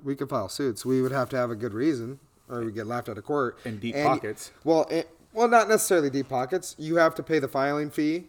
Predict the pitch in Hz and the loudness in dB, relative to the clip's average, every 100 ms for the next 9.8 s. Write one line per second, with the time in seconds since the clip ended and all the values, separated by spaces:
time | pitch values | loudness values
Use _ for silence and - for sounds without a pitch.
0 | _ _ _ - 135 131 139 143 135 151 | _ _ _ -10 -6 -4 -4 -2 -4 -2
1 | 139 139 - 143 139 - - - - _ | -4 -4 -2 0 0 -4 -18 -18 -20 _
2 | - 139 135 120 117 _ _ - - 180 | -4 2 2 2 0 _ _ -4 4 4
3 | - 170 165 139 175 180 160 160 208 170 | 6 8 6 8 6 8 8 8 8 8
4 | 170 208 - 156 160 135 147 - _ - | 6 6 4 0 -2 -2 -4 -6 _ -2
5 | 147 160 143 190 165 - 131 123 143 143 | 2 4 4 4 2 0 -4 -2 2 2
6 | 147 147 143 135 117 - - _ _ _ | 4 4 4 4 0 -8 -20 _ _ _
7 | _ _ _ _ - 135 131 123 120 107 | _ _ _ _ 0 2 4 2 -2 -8
8 | - _ - _ - 143 - - 151 139 | -16 _ -20 _ -6 -4 -4 -4 2 2
9 | 170 - 147 151 - 147 139 | 0 -6 -2 0 0 -2 -4